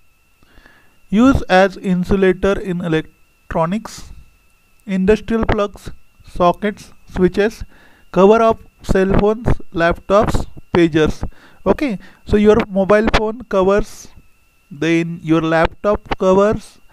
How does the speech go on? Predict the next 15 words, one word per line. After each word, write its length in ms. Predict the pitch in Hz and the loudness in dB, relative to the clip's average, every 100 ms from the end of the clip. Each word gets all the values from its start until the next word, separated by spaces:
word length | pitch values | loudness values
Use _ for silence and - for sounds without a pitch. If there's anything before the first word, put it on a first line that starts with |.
| - - - - | -20 -20 -20 -8
then 240 | 156 165 | -6 -6
switches, 680 | - 190 196 214 233 - - - _ - | -2 -2 2 0 0 -4 -8 -8 _ -4
sockets, 720 | - 185 180 214 226 - - - 175 | 2 4 2 0 -4 -6 -20 -20 -8
plugs 540 | 202 202 185 - - _ - - - - | -4 -4 -6 -10 -20 _ -20 -20 -20 -8
that 280 | 165 175 - | 0 2 2
can 240 | 220 262 262 | -2 0 2
be 120 | 269 | 2
prepared 580 | - 202 - 185 180 - | 2 -2 0 -2 -2 -2
from 320 | 175 190 220 - | -2 -2 -4 0
polycarbonate. 960 | 151 147 143 143 135 135 127 123 120 - - - | 0 0 -2 -2 0 -4 -6 -8 -8 -10 -14 -6
Then 420 | 147 190 202 214 - - - _ - | 2 2 2 -8 -14 -20 -20 _ -6
data 300 | 156 170 208 | -2 0 0
storage 420 | - 208 196 208 | 2 2 4 2
devices 580 | 180 202 202 196 233 226 | 0 0 -2 -2 -6 -4
like 300 | 185 170 - | -2 -2 -6